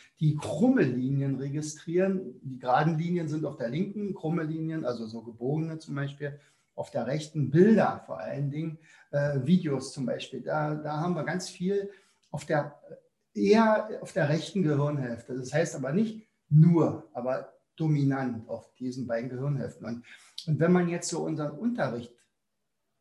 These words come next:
anguckt, und ich darf das ja sagen, weil ich ja Lehrer bin, <laughs> ich kenne ja auch meine Kollegen, die eventuell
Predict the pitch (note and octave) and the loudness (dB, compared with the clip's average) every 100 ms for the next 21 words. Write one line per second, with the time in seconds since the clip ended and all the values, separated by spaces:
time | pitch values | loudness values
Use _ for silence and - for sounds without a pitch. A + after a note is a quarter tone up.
0 | _ C#3+ C#3+ D3+ D3 - B2 A2+ A#2+ B2 | _ 0 2 2 0 -10 -12 -12 -6 -4
1 | C3 B2+ A#2 A2+ B2 G3+ G3+ A2+ A2+ G2+ | -4 -8 -12 -2 4 4 4 0 -6 -10
2 | A2 E3 F3+ G#3+ A3 G3+ - - - - | -6 -4 0 0 2 2 0 -6 -12 -4
3 | C#3+ - F3 E3+ E3 D#3+ D#3 D3+ C#3 C3+ | -4 0 0 0 -2 -2 -2 -4 -6 -4
4 | F3 G#3 F#3+ C#3+ E3 E3 - E3 D3 F3+ | -2 0 0 -4 -6 -8 -8 -6 -4 -4
5 | F3 D#3 D3+ D#3 D#3 | -6 -4 -4 -4 -8